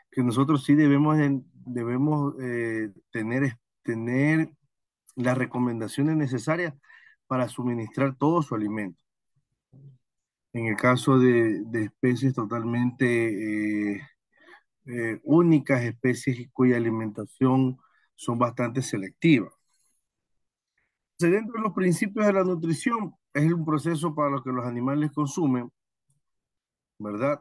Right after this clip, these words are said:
Es un proceso en el cual ellos, eh, cogen ciertas porciones, ¿verdad?, de agentes químicos externos para continuar con su funcionamiento y metabolismo interno.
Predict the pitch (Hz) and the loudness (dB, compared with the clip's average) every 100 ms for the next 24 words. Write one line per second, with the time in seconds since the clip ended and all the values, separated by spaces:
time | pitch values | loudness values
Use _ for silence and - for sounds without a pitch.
0 | _ 120 123 127 123 123 131 131 131 135 | _ -10 -6 -4 -4 -4 0 0 0 -2
1 | 120 104 123 127 127 127 131 127 - - | -2 -4 -2 -2 0 0 0 -2 -6 -20
2 | _ _ _ _ _ 135 120 120 113 - | _ _ _ _ _ -8 -4 -2 -4 -6
3 | _ _ 139 160 170 165 - - 160 160 | _ _ 2 4 4 2 -2 -6 -2 -2
4 | 151 170 - 131 120 - 160 180 180 170 | -2 -6 -2 -2 -2 -2 0 0 0 -2
5 | 151 - _ _ _ _ _ _ _ _ | -2 -8 _ _ _ _ _ _ _ _
6 | _ _ _ - 123 113 117 147 151 135 | _ _ _ -12 -8 -6 -2 0 0 -2
7 | 131 139 147 - 160 165 160 170 165 185 | -2 -4 -6 -6 -4 -2 -2 -2 -2 -4
8 | 170 160 139 131 127 - 117 113 123 131 | -4 -4 -4 -6 -6 -8 -8 -4 -2 0
9 | 139 139 123 127 117 113 110 135 139 139 | 2 2 0 0 0 -2 0 0 2 0
10 | 127 101 98 104 160 160 113 90 87 - | 0 -4 -6 0 2 4 2 -4 -10 -20